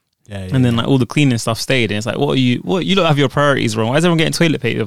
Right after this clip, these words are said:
Speaker 2: Like, I don't get why everyone got toilet paper. It's like
Speaker 1: <laughs>
Speaker 2: diarrhea, a symptom of covid at first or something. <laughs> Like,
Speaker 1: Nah, they just didn't wanna run out. Like, they were
Speaker 2: <laughs>
Speaker 1: like, "All right, cool. We're like, if we run out of toilet paper, we're gonna be on the ropes, and we're gonna be like, um,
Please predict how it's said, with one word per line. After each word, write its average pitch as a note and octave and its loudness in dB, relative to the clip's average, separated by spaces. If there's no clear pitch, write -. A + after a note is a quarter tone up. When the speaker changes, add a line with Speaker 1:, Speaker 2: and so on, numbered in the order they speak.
Speaker 2:
Like, C3+ -2
I - 0
don't A3 2
get G#3 2
why G#3 6
everyone F3+ 4
got - -10
toilet F3 2
paper. C3 2
It's F3 4
like D#3+ 2
Speaker 1:
<laughs> - -
Speaker 2:
diarrhea, D#3+ 4
a F#3 4
symptom G#3 2
of G3 4
covid G#3 4
at G3+ 4
first A3+ 4
or B3 4
something. A#3+ 4
<laughs> - 4
Like, G#3 2
Speaker 1:
Nah, C3 2
they D3 4
just D3 0
didn't C#3+ 4
wanna B2 4
run B2+ 4
out. D3+ 2
Like, G3+ 2
they - 4
were G3+ 4
Speaker 2:
<laughs> - -
Speaker 1:
like, B2 -2
"All B2+ 0
right, A#2+ 0
cool. B2+ 2
We're B2 0
like, A#2 0
if B2 -2
we D3 6
run C#3 6
out B2+ 4
of A#2+ 0
toilet A#2+ 4
paper, A#2 0
we're A#2+ 0
gonna A#2+ 2
be A2+ -2
on A2+ -2
the G#2+ -4
ropes, A2 -4
and G#2 -16
we're G#2+ -8
gonna G#2+ -4
be G#2+ -6
like, G#2+ -10
um, G#2 -8